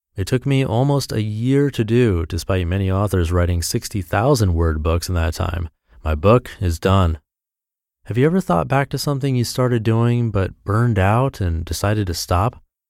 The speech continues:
A hobby you picked up but your expectations were too high, or you beat yourself up over not seeing much progress right away? Do you ever wonder where you might be if only you had kept going? I've wondered that enough times in my life that finally I decided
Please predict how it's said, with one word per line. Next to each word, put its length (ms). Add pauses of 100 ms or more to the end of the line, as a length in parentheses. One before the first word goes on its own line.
(180)
A 80
hobby 240
you 140
picked 280
up 200
but 180
your 80
expectations 640
were 140
too 280
high, 440
or 240
you 160
beat 180
yourself 440
up 260
over 260
not 280
seeing 280
much 240
progress 560
right 160
away? 400 (640)
Do 60
you 80
ever 160
wonder 340
where 180
you 140
might 240
be 240
if 160
only 300
you 100
had 140
kept 200
going? 460 (540)
I've 160
wondered 240
that 240
enough 260
times 400
in 220
my 160
life 420
that 260
finally 360
I 20
decided 560